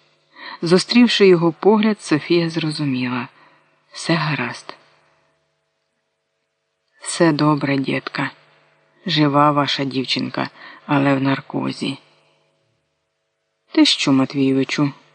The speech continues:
тридцять літ працюєш і ще не навчився наркоз на нашій операції давати?"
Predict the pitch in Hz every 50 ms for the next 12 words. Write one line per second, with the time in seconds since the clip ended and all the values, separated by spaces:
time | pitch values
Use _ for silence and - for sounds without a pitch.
0 | _ _ _ - - - - 220 240 226 - - - 202 185 - 190 208 220 -
1 | - - 175 156 - - 190 202 226 233 220 - - - - - - _ - 175
2 | 170 - - 240 220 208 196 190 185 180 - - - 226 202 - - 196 185 180
3 | 175 165 147 - - 233 269 285 - - 269 262 254 247 240 220 185 - - 196
4 | 185 175 - 196 185 180 165 143 - - - 151 139 147 151 147 139 135 127 -
5 | - 139 131